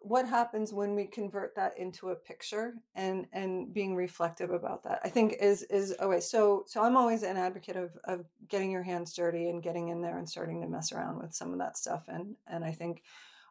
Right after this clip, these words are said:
R and Illustrator are great places to, to start. Um, there's a book called, um, uh, Visualize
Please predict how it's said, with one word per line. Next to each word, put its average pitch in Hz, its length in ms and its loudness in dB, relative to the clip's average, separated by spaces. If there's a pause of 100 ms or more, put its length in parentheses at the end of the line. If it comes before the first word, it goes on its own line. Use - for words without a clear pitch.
R 185 220 6
and 180 100 4
Illustrator 175 580 2
are 170 120 -4
great - 280 -4
places - 500 -6 (120)
to, - 160 -4 (240)
to 175 80 -10
start. - 500 -2 (220)
Um, 180 240 4
there's 190 160 4
a 214 60 8
book 208 280 8
called, 190 380 6 (420)
um, 180 400 4 (960)
uh, 170 460 12 (1120)
Visualize 208 720 10